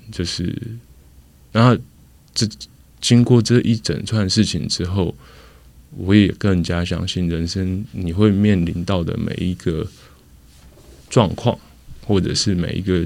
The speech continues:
境遇，它其实都有一些特有的安排。那只是那个你了解的时间还没到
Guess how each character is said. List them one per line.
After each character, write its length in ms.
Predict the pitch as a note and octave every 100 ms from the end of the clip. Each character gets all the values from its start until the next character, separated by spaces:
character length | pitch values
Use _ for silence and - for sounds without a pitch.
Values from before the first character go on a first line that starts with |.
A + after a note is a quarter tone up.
| -
境 260 | - G#2 F2+
遇， 160 | F#2
它 180 | F2 G2+
其 220 | G#2 F2
实 80 | E2
都 240 | E2+ F#2
有 160 | G2 E2 -
一 160 | F2+
些 500 | F#2+ - F#2+ F2 F2 F2 - - - - - - - - - _
特 220 | - A#2+
有 80 | E2+
的 120 | F#2
安 180 | F2+ F2+
排。 160 | - - - - - -
那 180 | G#2 G#2 F2+
只 160 | F2 E2+
是 200 | F2+ G2 - -
那 180 | G2+ G2
个 160 | F2 -
你 220 | G2 F#2
了 240 | F2+ F#2+
解 140 | A2 E2
的 160 | -
时 180 | - -
间 140 | E2+
还 120 | E2 D#2+
没 140 | D#2 -
到 180 | -